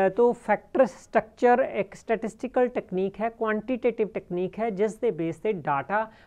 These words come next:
ਪਾਪੂਲੇਸ਼ਨ 'ਚੋਂ ਕਲੈਕਟ ਕਰਕੇ ਉਹਦੇ ਫੈਕਟਰ ਐਬਿਲਿਟੀਜ਼ ਅਲੱਗ-ਅਲੱਗ ਆਈਡੈਂਟੀਫਾਈ ਕੀਤੀਆਂ ਜਾਂਦੀਆਂ ਸਨ। ਕਿਸੇ ਵੀਡੀਓ 'ਚ ਦੱਸਾਂਗਾ, very easy ਹੈ, ਇੱਥੇ ਡਿਫੀਕਲਟ ਲੱਗੇਗਾ।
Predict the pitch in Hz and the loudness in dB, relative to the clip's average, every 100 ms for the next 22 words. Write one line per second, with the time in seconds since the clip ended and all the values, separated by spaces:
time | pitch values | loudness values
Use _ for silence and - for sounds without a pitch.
0 | - 214 208 247 233 240 220 220 233 214 | -8 -6 -4 -4 -4 -6 -10 -10 -8 -8
1 | 220 208 185 165 196 240 233 240 233 - | -8 -12 -8 -8 -4 -4 -4 -6 -6 -8
2 | - 233 202 180 202 190 240 220 196 185 | -6 -8 -4 -2 -2 -2 -4 -4 -4 -4
3 | 185 208 196 - - 202 190 196 208 202 | -2 -2 -4 -10 -10 -2 -2 -2 -4 -4
4 | 190 190 175 175 170 156 170 175 214 220 | -4 -4 -4 -4 -4 -4 -4 -4 -6 -8
5 | 233 190 190 175 170 185 196 175 170 196 | -8 -8 -4 -2 0 -2 -2 -6 -6 -6
6 | 196 220 170 180 196 160 156 196 214 190 | -4 -2 0 -2 -2 -4 -2 -2 -2 -4
7 | 185 170 151 160 170 151 139 170 190 | -6 -6 -6 -4 -6 -6 -6 -6 -6